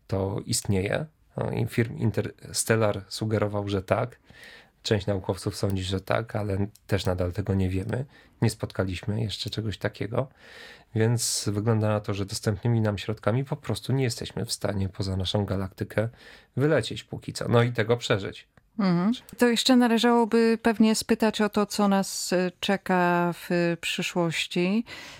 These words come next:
Speaker 2: Mówi się o tym, że Ziemię być może trzeba będzie opuścić.
Speaker 1: To jest dosyć odległa przyszłość, bo to jest, e, miliard lat albo więcej w przyszłość. E, nasze Słońce jest raczej taką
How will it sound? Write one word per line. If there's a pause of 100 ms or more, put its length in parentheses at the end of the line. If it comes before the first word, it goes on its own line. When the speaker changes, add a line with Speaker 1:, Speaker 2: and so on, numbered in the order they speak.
Speaker 2:
Mówi
się
o
tym,
że
Ziemię
być
może
trzeba
będzie
opuścić. (540)
Speaker 1:
To
jest
dosyć
odległa
przyszłość,
bo
to
jest,
e,
miliard
lat
albo
więcej
w
przyszłość. (680)
E, (160)
nasze
Słońce
jest
raczej
taką